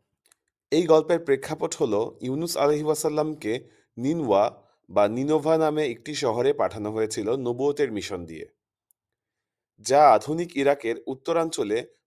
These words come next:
মৌসুল শহরের আশেপাশে অবস্থিত। ইউনুসের জাতিকে আল্লাহ কুরআনে এক লক্ষ আদিবাসী এর জনপদ হিসেবে বর্ণনা করেছেন।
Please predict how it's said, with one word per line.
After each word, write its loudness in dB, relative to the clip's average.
মৌসুল 0
শহরের -2
আশেপাশে -4
অবস্থিত। -10
ইউনুসের -2
জাতিকে 0
আল্লাহ 2
কুরআনে -4
এক -4
লক্ষ -6
আদিবাসী -4
এর -4
জনপদ -6
হিসেবে -6
বর্ণনা -4
করেছেন। -10